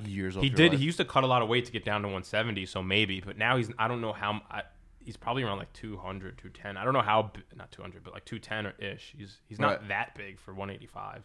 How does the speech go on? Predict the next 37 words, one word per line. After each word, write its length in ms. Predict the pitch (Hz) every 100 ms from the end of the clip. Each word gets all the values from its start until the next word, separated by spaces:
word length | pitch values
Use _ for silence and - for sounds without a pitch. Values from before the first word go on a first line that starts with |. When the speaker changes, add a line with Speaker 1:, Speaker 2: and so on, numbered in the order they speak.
| _
Speaker 1:
Right. 200 | 101 87
Speaker 2:
He 60 | -
was 80 | 104
huge 340 | - 127 131 123
for 120 | 107
one 160 | 98 92
seventy, 380 | 110 104 95 98
right? 220 | 95 104 - - _ _ _
So, 340 | - 95 90 - _ _ _ _ -
um, 360 | 104 90 - - _ _ _ -
I 40 |
don't 80 | 139
know. 100 | 165
It 80 | -
could 140 | 151
be 80 | 147
weight 240 | 131 131
cut. 240 | 135 131 127
It 140 | 110
could 260 | - 120 110
be 380 | 113 110 107 104
damage. 540 | - 101 104 107 101 101
Uh, 120 | 104 - _ _
it 160 | - 98
could 200 | - 104
be, 340 | 92 101 95 - _ _ _ - - _
like, 100 | - - -
just 200 | 101 _
bad 280 | 101 98 85
luck. 300 | 175 92 - _ - _ _ -
You, 100 | 104
Speaker 1:
Right. 160 | 92 -
Speaker 2:
you 60 |
know 60 | 104
what 80 | 95
I 40 |
mean? 240 | 95 101